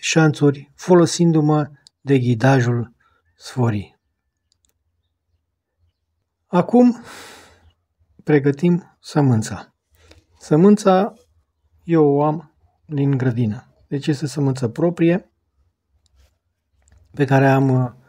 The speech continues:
recoltat-o de anul trecut. Și acum o semănăm. Este uscată și o semănăm în șanțurile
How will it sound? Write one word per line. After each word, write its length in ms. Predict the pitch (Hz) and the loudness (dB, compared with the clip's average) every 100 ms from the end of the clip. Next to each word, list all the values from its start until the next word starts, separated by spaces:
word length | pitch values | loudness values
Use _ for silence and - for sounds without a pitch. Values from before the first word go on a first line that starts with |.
| _ _ _ _ | _ _ _ _
recoltat-o 840 | _ 135 127 123 - 170 170 170 - _ _ _ _ _ _ _ _ _ | _ -6 -6 -6 -4 -2 -2 -4 -6 _ _ _ _ _ _ _ _ _
de 160 | 139 143 | 0 2
anul 240 | 165 156 | 4 2
trecut. 500 | 131 131 131 117 - - - _ _ _ _ | 0 -6 -6 -10 -14 -20 -20 _ _ _ _
Și 500 | - - 175 160 156 | -10 -4 0 2 2
acum 460 | 135 131 185 185 - _ - | 0 0 0 0 -2 _ -10
o 80 | 147 | -8
semănăm. 540 | - 143 127 110 - _ | -2 0 0 -2 -6 _
Este 280 | 151 - 123 | -8 -6 -6
uscată 680 | 113 - 165 160 156 156 - _ _ _ _ _ _ _ | -6 -6 -2 -2 -2 -4 -6 _ _ _ _ _ _ _
și 180 | - | 0
o 120 | 165 147 | 2 2
semănăm 760 | - 127 123 151 165 147 - _ _ _ _ _ _ _ _ _ _ _ _ _ _ _ _ _ _ | 0 -4 0 0 0 -2 -10 _ _ _ _ _ _ _ _ _ _ _ _ _ _ _ _ _ _
în 160 | - 180 | -2 0
șanțurile 720 | - 170 165 - 147 147 | 2 0 0 -2 -2 -2